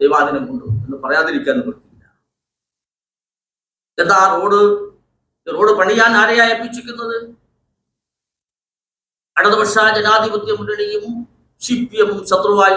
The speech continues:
കാണുന്ന അദാനിക്ക്, അദാനിക്കാണ് ഈ റോഡ് ടെൻഡർ കൊടുത്തത്. അദാനി എന്താ ചെയ്തേ? അദാനിക്ക് സമയമില്ല. അദാനി എന്താ ചെയ്തേ? ഈ റോഡ് സബ് കോൺട്രാക്ടർമാർക്ക് കൊടുത്തു. കല്ല് കൊണ്ടുവരാൻ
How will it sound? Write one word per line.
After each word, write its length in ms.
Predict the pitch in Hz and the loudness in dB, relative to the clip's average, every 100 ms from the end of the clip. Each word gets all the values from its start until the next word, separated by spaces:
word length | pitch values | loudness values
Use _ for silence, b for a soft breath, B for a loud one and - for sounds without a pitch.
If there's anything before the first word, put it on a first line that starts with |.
| 190 | 0
കാണുന്ന 300 | 185 185 180 | -2 -2 -4
അദാനിക്ക്, 760 | 180 - - 185 180 - - _ _ _ _ _ _ _ _ - | -6 -4 0 0 0 -6 -16 _ _ _ _ _ _ _ _ -4
അദാനിക്കാണ് 520 | 185 226 220 208 185 185 | 0 2 2 2 2 0
ഈ 40 | 165 | -6
റോഡ് 220 | 165 170 160 - - _ _ _ _ _ _ _ _ _ _ _ _ 147 | -6 -8 -8 -14 -20 _ _ _ _ _ _ _ _ _ _ _ _ -2
ടെൻഡർ 200 | 147 147 | 0 0
കൊടുത്തത്. 320 | - - - - _ _ - - | -4 -8 -16 -20 _ _ -4 2
അദാനി 260 | 240 240 240 | 4 4 2
എന്താ 140 | 240 233 | 0 0
ചെയ്തേ? 260 | 226 233 233 226 - _ _ _ _ _ _ _ _ _ _ _ _ _ _ _ _ - | -2 -4 -4 -6 -10 _ _ _ _ _ _ _ _ _ _ _ _ _ _ _ _ -2
അദാനിക്ക് 320 | 208 247 240 202 | 2 2 0 -2
സമയമില്ല. 420 | 190 208 - - - _ _ _ _ _ | -2 -4 -8 -14 -20 _ _ _ _ _
അദാനി 260 | 196 220 214 | 0 2 2
എന്താ 140 | 214 208 202 | 0 -4 -4
ചെയ്തേ? 240 | 196 202 - - _ _ _ _ _ _ _ _ | -6 -6 -8 -12 _ _ _ _ _ _ _ _
ഈ 60 | 175 170 | 0 4
റോഡ് 260 | 185 190 190 185 - | 4 4 4 2 0
സബ് 200 | 185 151 147 | -2 -2 -2
കോൺട്രാക്ടർമാർക്ക് 760 | 170 170 180 160 147 139 - - | -2 -2 -4 -6 -10 -10 -12 -16
കൊടുത്തു. 240 | - - - - _ _ _ _ _ _ _ _ _ _ _ _ _ _ _ _ _ _ _ _ 170 | -16 -16 -16 -20 _ _ _ _ _ _ _ _ _ _ _ _ _ _ _ _ _ _ _ _ 2
കല്ല് 160 | 214 | 4
കൊണ്ടുവരാൻ 420 | 214 214 214 220 | 6 6 4 4